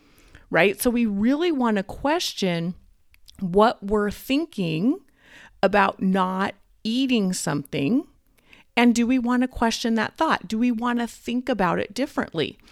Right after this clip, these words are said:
And I also want you to think about, what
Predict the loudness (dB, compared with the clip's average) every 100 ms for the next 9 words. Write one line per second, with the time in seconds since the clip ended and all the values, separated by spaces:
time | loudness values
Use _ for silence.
0 | -20 -20 -20 -20 _ 0 2 2 2 2
1 | 0 _ 2 4 4 0 2 2 2 -2
2 | -2 -2 -2 -4 -6 -4 -2 0 2 0
3 | -2 -16 _ -20 -20 -20 -20 -20 -10 -2
4 | 4 4 4 0